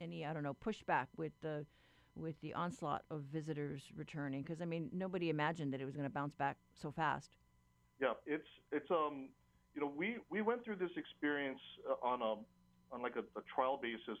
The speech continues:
Speaker 2: after the twenty eighteen floods, uh, and how, you know, we had a, a portion of the island that was cut off because of the landslides,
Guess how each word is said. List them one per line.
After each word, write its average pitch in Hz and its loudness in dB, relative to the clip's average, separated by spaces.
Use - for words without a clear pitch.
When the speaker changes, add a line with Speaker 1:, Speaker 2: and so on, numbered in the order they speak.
Speaker 2:
after 107 0
the 101 -4
twenty 110 0
eighteen 104 -4
floods, 101 0
uh, 101 0
and 110 0
how, 113 2
you 113 -10
know, 104 -4
we 113 -2
had 117 2
a, 110 -2
a 107 -6
portion 127 0
of 104 0
the 104 0
island 104 2
that 98 -2
was 95 -2
cut 107 2
off 101 2
because 101 -6
of 95 -4
the 113 -2
landslides, 101 0